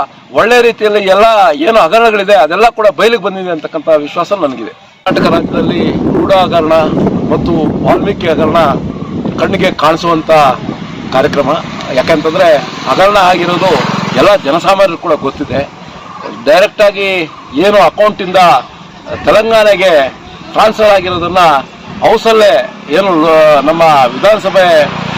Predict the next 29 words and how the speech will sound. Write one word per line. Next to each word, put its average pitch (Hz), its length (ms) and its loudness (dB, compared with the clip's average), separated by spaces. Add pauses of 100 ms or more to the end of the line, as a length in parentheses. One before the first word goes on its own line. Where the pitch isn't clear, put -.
(100)
ಆ, 147 100 4
ಅಧಿವೇಶನದಲ್ಲೇ 208 880 2 (260)
ಹೇಳ್ತಾರೆ, 180 540 2 (320)
ನೂರ 190 180 2
ಎಂಬತ್ತೇಳಲ್ಲ, 180 800 2
ತೊಂಬತ್ತು, 175 580 -2
ಎಂಬತ್ತೊಂಬತ್ತು 185 640 -2
ಕೋಟಿ 151 220 -2
ಇರ್ತಕ್ಕಂಥ. - 760 -10
ಅವಾಗ 147 220 2 (720)
ನಮ್ಮದೇ 226 380 -2
ಖಾತೆಯಲ್ಲಿರ್ತಕ್ಕಂಥ - 1040 -2
ಫೈನಾನ್ಸ್ 214 340 0
ಕ-, - 360 -2
ಕ-, 160 220 4
ಇದರಿಂದ 165 340 -2
ಅದು 139 400 -2
ಹೆಂಗೆ 233 260 2
ಟ್ರಾನ್ಸ್‌ಫರ್ 175 400 0
ಆಯ್ತು 165 260 2
ಅಂತಕ್ಕಂಥದ್ದನ್ನ 156 800 -2 (320)
ಜನಕ್ಕೆ 180 340 0
ಹೇಳ್ಬೇಕಾಗತ್ತೆ. 160 800 -2
ನೈತಿಕ 180 320 -2
ಹೊಣೆ 170 320 2
ಹೊತ್ತು 160 280 -2
ರಾಜೀನಾಮೆ 180 440 2
ಕೊಡ್ಬೇಕಾಗತ್ತೆ. - 1000 -6
ಮೂಡದು 214 360 2